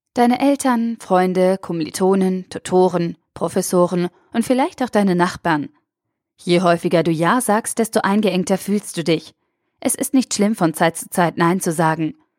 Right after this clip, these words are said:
Löse dich aus unwichtigen Verpflichtungen. Tipp zwei. Steh jeden Morgen ein kleines bisschen früher auf.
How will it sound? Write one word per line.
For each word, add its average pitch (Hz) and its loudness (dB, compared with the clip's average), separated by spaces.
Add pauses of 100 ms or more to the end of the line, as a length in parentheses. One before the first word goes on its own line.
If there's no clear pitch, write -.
(240)
Löse 185 2
dich - -2
aus 190 -4
unwichtigen 190 0
Verpflichtungen. 170 -2 (1500)
Tipp - -2
zwei. 220 -2 (360)
Steh 269 2
jeden 269 2
Morgen 202 2
ein 165 0
kleines 180 -2
bisschen 170 -4
früher 196 2
auf. - -2